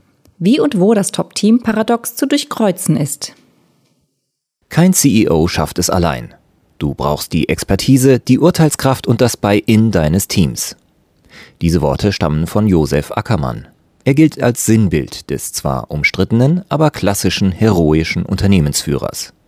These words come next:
Speaker 2: Und doch beschwört der Ex-C E O der Deutschen Bank die Kraft des Teams an der Spitze und benennt damit einen klaren Trend.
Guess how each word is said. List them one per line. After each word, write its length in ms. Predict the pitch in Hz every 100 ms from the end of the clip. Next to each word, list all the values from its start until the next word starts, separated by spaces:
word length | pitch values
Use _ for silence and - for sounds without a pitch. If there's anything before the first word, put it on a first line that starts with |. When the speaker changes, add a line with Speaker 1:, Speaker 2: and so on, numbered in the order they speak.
| _ - - -
Speaker 2:
Und 340 | - 78 - -
doch 160 | 165
beschwört 600 | - 131 - 92 123 -
der 160 | 71 -
Ex-C 400 | 85 - 82 80
E 80 | 62
O 160 | 76
der 160 | 92 85
Deutschen 340 | 71 73 -
Bank 400 | - 73 117 -
die 140 | - -
Kraft 520 | - 95 - - -
des 180 | 123 -
Teams 440 | - 117 76 -
an 160 | - 76
der 100 | -
Spitze 500 | - 78 - - - _ _ - - -
und 220 | 190 -
benennt 420 | 87 76 92 -
damit 340 | 85 90 87 -
einen 220 | 85 87
klaren 440 | - 69 69 90
Trend. 460 | - 82 57 -